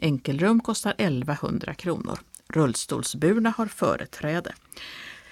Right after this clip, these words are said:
Era resekostnader ersätts av S R F Skåne. Om ni har tänkt utnyttja spa med massage eller ansiktsbehandling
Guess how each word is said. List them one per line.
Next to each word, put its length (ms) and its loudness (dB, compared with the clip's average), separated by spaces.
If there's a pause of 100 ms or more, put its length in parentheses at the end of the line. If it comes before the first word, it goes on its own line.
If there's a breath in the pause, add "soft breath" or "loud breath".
(160 loud breath)
Era 220 8
resekostnader 880 4
ersätts 560 2
av 260 2
S 200 0
R 60 2
F 180 0
Skåne. 500 0 (340)
Om 160 8
ni 60 10
har 80 6
tänkt 260 2
utnyttja 440 4
spa 500 4
med 140 6
massage 600 4
eller 220 2
ansiktsbehandling 1000 4